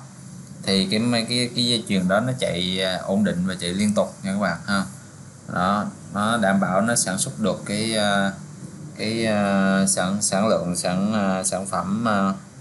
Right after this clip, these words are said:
đạt yêu cầu về chất lượng và, và, và đạt cái, à, O E, hiệu suất dây chuyền ha, và đạt cái volume. Đó là cái, à,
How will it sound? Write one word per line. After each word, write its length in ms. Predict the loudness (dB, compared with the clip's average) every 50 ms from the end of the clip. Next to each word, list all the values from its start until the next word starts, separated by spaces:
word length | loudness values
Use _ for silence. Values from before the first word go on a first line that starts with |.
| -2
đạt 140 | 0 0 0 0 -2
yêu 100 | -4 0 2
cầu 200 | 4 4 4 2
về 60 | 2 0
chất 200 | 0 0 2 2
lượng 300 | 2 2 2 2 0 0
và, 300 | 2 2 2 2 0 -2 -6 -12 -16 -18 -18 -18 -18 -18 -18 -16 -10 -4
và, 260 | 0 2 4 4 4
và 200 | 4 4 2 4
đạt 300 | 4 4 4 4 2 0 -4 -6 -4
cái, 320 | -2 0 0 2 4 4
à, 320 | 4 4 4 4 2 2 0 0 -2 -4 -6 -8 -10 -14 -18 -18 -16 -8 -4
O 160 | 0 2 2
E, 220 | 4 4 4 2 2 0 -2 -4 -6
hiệu 140 | -6 -4 -4
suất 180 | -4 -4 -4 -4
dây 160 | -4 -4 -2 0
chuyền 180 | 0 0 0 0 -2 0
ha, 180 | 0 0 0 0 -2 -8 -16 -18 -18 -18 -18 -18 -14 -6
và 160 | -2 0 2
đạt 220 | 2 2 2 2 0 -2 -2
cái 320 | 0 2 2 2 2 2
volume. 380 | 4 4 4 4 4 4 2 0 -2 -6 -12 -16 -16 -18 -18 -18 -18 -18 -18 -18 -16 -14 -10
Đó 380 | -6 -2 0 0 2 2 2 2 2
là 140 | 2 0 0 0
cái, 260 | -2 -2 0 0 0
à, 220 | 0 0 2 2